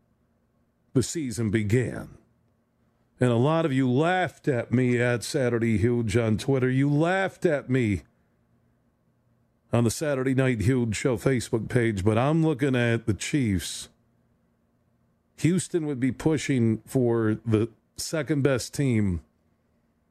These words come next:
with Buffalo right now in the A F C.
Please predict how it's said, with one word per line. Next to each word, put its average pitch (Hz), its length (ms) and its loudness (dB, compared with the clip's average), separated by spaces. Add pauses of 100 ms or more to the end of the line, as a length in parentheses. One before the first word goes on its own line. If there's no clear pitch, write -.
(240)
with 110 300 0
Buffalo 127 420 0
right 117 280 0
now 117 240 2
in 113 60 2
the 107 80 2
A 107 180 2
F 92 80 -4
C. - 320 -10